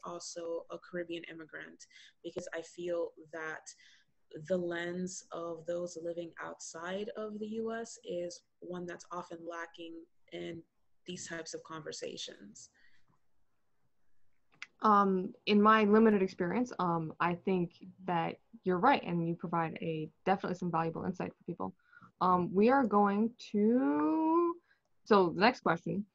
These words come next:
Speaker 2: um, Dan, you might have, um, a good answer for this, but I think, um, this one might be geared a little bit to more towards the others. How do you tell, um, whether it's your work or someone else's work,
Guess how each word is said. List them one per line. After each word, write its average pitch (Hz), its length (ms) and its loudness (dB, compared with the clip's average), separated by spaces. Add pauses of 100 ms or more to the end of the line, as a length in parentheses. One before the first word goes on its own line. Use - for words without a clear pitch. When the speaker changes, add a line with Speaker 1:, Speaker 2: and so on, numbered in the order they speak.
(840)
Speaker 2:
um, 165 520 2 (760)
Dan, 277 400 8
you 247 140 6
might 262 180 6
have, 247 300 8 (320)
um, 175 480 2 (400)
a 196 80 6
good 214 80 6
answer 220 200 4
for - 80 2
this, 220 220 6
but 190 80 6
I 185 140 6 (120)
think, 262 360 2 (640)
um, 170 320 4
this 185 160 -2
one 202 120 6
might 190 160 6
be 190 100 6
geared 185 240 8
a 180 60 4
little 202 260 6
bit 226 240 2
to 208 100 0
more 180 360 2 (160)
towards 185 260 4
the 170 100 2
others. 160 300 -2 (480)
How 359 420 8
do 381 80 6
you 381 220 8
tell, 147 500 0 (680)
um, 165 640 -4 (1000)
whether 208 320 10
it's 202 140 2
your 247 240 10
work 247 200 8
or 233 40 2
someone 208 220 6
else's 180 300 2
work, 156 160 0